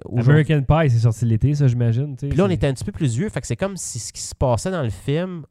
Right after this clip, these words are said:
Speaker 1: on le vivait, nous
Speaker 2: Ben,
Speaker 1: autres.
Speaker 2: c'est, c'est, moi, ouais, quand c'est sorti, c'était à l'époque, moi, qu'on finissait le secondaire. C'était quoi, quatre-vingt-dix-neuf, deux mille, des, des, dans ce
Speaker 1: À peu
Speaker 2: coin-là ?
Speaker 1: près ça, puis on finissait le secondaire.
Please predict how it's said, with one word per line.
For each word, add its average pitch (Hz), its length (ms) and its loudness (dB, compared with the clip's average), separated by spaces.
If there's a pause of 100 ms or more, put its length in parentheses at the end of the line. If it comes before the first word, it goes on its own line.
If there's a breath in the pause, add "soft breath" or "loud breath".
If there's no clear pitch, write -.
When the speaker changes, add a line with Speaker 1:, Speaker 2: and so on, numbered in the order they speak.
Speaker 1:
on 107 140 0
le 110 120 0
vivait, 117 440 -4
nous 147 120 -10
Speaker 2:
Ben, 135 180 4
Speaker 1:
autres. 135 100 6
Speaker 2:
c'est, 139 120 0
c'est, 151 160 -2
moi, 139 260 2
ouais, 143 180 0
quand 131 100 -2
c'est 120 100 -4
sorti, 143 220 -4
c'était 147 120 0
à 135 40 4
l'époque, 127 260 4
moi, 131 140 0
qu'on 113 140 0
finissait 107 220 -2
le 123 60 0
secondaire. 117 440 -2
C'était 117 120 -6
quoi, 123 160 0
quatre-vingt-dix-neuf, 123 600 -2
deux 135 120 4
mille, 175 240 -2
des, 143 180 -2
des, 123 100 -2
dans 120 80 0
ce - 60 -14
Speaker 1:
À - 40 -10
peu 117 60 -2
Speaker 2:
coin-là ? 143 100 2
Speaker 1:
près 147 160 0
ça, - 160 0
puis - 240 -2
on - 160 -6 (260)
finissait 131 300 -4
le 165 60 0
secondaire. 113 580 -2